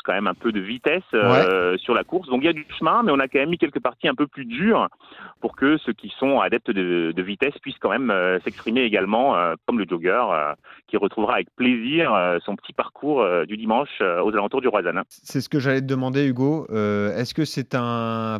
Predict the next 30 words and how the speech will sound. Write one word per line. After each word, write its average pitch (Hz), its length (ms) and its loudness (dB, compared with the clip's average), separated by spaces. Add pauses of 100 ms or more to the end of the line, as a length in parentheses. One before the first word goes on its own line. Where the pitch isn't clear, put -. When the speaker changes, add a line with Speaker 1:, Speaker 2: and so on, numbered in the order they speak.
Speaker 2:
parcours 135 400 -4
qui 139 120 -4
est 127 40 -2
fait - 180 -2
aussi 143 280 -4
pour 127 160 -4
la 117 100 2
perf ? - 300 -2
Est-ce 117 100 -12
qu'on 127 140 -8
peut 135 100 -6
aller 135 140 -2
chercher 135 280 -8
un 139 80 -4
record 131 440 -2
sur 120 160 -12
cette 120 180 -8
course 170 260 -10
ou 139 60 -8
c'est 117 180 -8
pas 113 100 -2
le 107 60 -4
but ? 98 320 -8
Speaker 1:
C'est - 120 -4
pas 160 100 -2
le 160 60 -10
but, 143 220 -4 (380)
mais 123 200 2
c'est 143 60 2
possible. 131 600 0